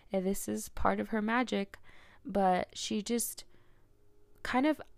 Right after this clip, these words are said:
to me, I feel like she brings out the dark side that needs some love as well.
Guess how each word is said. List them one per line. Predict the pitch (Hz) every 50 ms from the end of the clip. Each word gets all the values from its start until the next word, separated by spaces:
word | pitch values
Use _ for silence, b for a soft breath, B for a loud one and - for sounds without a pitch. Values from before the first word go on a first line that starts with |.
| - - -
to | 240
me, | 214 214 214 208
I | 196 190 196 208
feel | - - 214 202 196
like | 196 190 196
she | - - 226
brings | 196 - - 196 196 202 202 202 202
out | 202 196 196 -
the | 208 190
dark | - - 180 175 180 190 -
side | - - - 208 202 208 208 196
that | - 208 -
needs | 202 202 196 190 190 -
some | - - 208 196 190 180
love | 180 185 185 196 208 208
as | 220 202 - -
well. | - 185 196 190 190 190 208 233 269 294 -